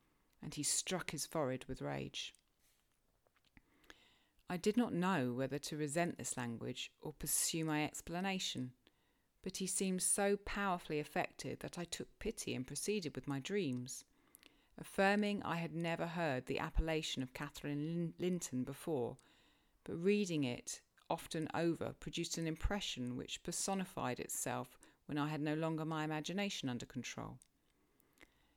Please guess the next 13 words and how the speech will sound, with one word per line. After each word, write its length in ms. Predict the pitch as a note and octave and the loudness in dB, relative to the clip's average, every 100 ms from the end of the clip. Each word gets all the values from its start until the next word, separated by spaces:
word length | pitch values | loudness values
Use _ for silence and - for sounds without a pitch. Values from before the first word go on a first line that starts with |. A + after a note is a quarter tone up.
| _ | _
Heathcliff 540 | F#3+ F#3 - C#3 C3+ - | -4 -4 -4 -8 -8 -6
gradually 400 | D3+ D3 - C#3 | -4 -2 -2 -4
fell 300 | - D#3 C#3+ | -2 -2 0
back 320 | D3+ C#3+ - | -2 -4 -4
into 160 | C#3 - | -4 -4
the 80 | |
shelter 420 | C3+ D3+ D3 C#3 C#3 | -4 -2 -4 -4 -8
of 80 | |
the 80 | C3+ | -8
bed 340 | - D#3 C3 B2+ | -4 -2 -2 -4
as 140 | - | -8
I 60 | C3+ | -6
spoke, 600 | - D3+ C3+ B2+ - | -4 -2 -2 -4 -10